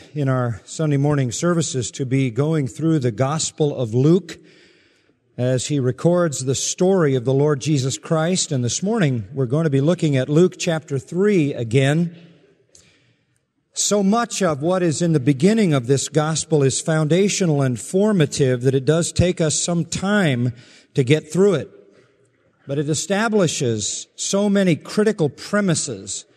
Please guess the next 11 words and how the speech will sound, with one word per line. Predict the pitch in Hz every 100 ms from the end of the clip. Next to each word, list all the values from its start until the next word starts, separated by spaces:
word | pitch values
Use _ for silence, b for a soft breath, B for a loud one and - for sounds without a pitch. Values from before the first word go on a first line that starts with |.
| b b b b
for | - 170
the | 156 160
unfolding | 156 139 - 202 214 196 165 139 139
of | 160 151
the | 139
story | - - 185 190 185
of | 143 -
Christ | - 170 131 123 -
that | 151 139
we | 139 139
are | 135 135 120